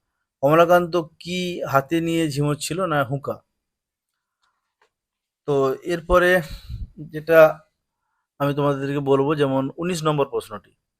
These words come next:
কমলাকান্তের, আহ, কল্পনায় ওয়েলিংটন কি প্রাপ্ত হয়েছিলেন? না, বিড়ালত্ব প্রাপ্ত হয়েছিলেন।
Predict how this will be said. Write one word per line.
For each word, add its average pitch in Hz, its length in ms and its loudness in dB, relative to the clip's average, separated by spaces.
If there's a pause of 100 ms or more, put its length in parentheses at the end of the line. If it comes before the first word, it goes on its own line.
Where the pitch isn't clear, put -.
(500)
কমলাকান্তের, 180 800 6
আহ, 147 240 -8
কল্পনায় 147 600 4
ওয়েলিংটন 151 720 0
কি 185 200 -12
প্রাপ্ত 165 340 2
হয়েছিলেন? 139 460 -2
না, 131 180 -4
বিড়ালত্ব 156 560 2
প্রাপ্ত 139 260 -2
হয়েছিলেন। 113 400 -10